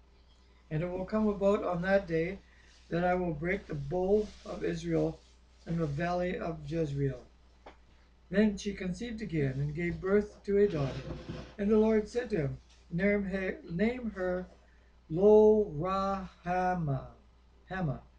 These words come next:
for I will no longer have compassion on the house of Israel, that I should ever forgive them.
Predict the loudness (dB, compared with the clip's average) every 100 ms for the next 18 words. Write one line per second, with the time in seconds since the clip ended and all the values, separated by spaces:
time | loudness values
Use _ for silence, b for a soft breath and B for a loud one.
0 | b b b b -4 -2 4 6 6 2
1 | 0 0 0 -2 -6 -6 -6 -6 -8 -10
2 | -6 -6 -6 -6 -2 0 -2 -4 -6 -4
3 | -4 -4 -4 -6 b b b b _ -2
4 | 0 0 0 -6 -4 -4 -4 -6 -8 -10
5 | -8 -4 -2 -2 -4 -6